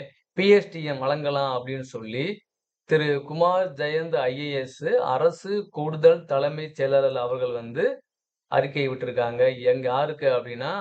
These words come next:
ஆணையர் வேலைவாய்ப்பு மற்றும் பயிற்சித்துறைக்கு கிண்டி, சென்னைக்கு அனுப்பியிருக்காங்க. So, இது வந்து, இது வந்து கவர்மெண்ட் ஐ டி ஐ தானே இருக்கு அப்படின்னு ஒரு ஒண்ணு இருக்கு. அதை பேஸ் பண்ணி பிரைவேட் காலேஜ்,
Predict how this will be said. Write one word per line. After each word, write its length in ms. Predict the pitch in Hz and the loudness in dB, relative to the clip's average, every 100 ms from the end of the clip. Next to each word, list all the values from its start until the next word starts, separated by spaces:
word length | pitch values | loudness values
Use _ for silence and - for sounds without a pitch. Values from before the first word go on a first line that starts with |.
| 151 | -2
ஆணையர் 500 | 123 139 139 139 160 165 | 0 0 -2 -2 -2 0
வேலைவாய்ப்பு 680 | 131 139 143 143 139 135 135 | 0 0 0 0 0 -2 -8
மற்றும் 400 | 127 123 123 120 | -8 -8 -8 -4
பயிற்சித்துறைக்கு 840 | 123 127 127 - - 120 117 - 190 190 | 0 0 0 -10 0 2 2 -4 -8 -6
கிண்டி, 300 | 127 135 139 | -2 -2 -2
சென்னைக்கு 480 | 143 127 127 127 127 | -4 -6 -4 -6 -4
அனுப்பியிருக்காங்க. 540 | 131 123 123 120 107 101 - _ _ _ _ _ _ _ _ _ - | -4 -4 -8 -8 -10 -10 -18 _ _ _ _ _ _ _ _ _ 2
So, 140 | 185 | 2
இது 260 | 165 156 185 | 2 -2 -2
வந்து, 320 | 185 180 202 233 247 - _ _ 160 | -2 -2 -4 -4 -8 -14 _ _ 4
இது 80 | |
வந்து 200 | 160 170 180 | 4 4 2
கவர்மெண்ட் 540 | 156 170 175 180 170 | 4 4 4 -4 -2
ஐ 100 | 160 | -2
டி 140 | 160 | -2
ஐ 100 | 160 | -6
தானே 220 | 160 160 156 | -4 -4 -4
இருக்கு 360 | 147 143 143 135 120 - _ | -6 -6 -2 -2 -2 -12 _
அப்படின்னு 420 | 135 131 139 156 | 0 0 0 -2
ஒரு 160 | 143 131 123 | -4 -4 -6
ஒண்ணு 200 | 127 127 | -6 -4
இருக்கு. 280 | 123 127 226 262 - - _ | -4 -4 -4 -4 -12 -20 _
அதை 300 | 139 151 202 | 4 6 2
பேஸ் 280 | 196 196 - | 0 -2 -2
பண்ணி 240 | 180 214 247 | -2 -2 -6
பிரைவேட் 420 | 196 190 208 202 | -4 -4 -4 0
காலேஜ், 240 | 180 175 | 0 0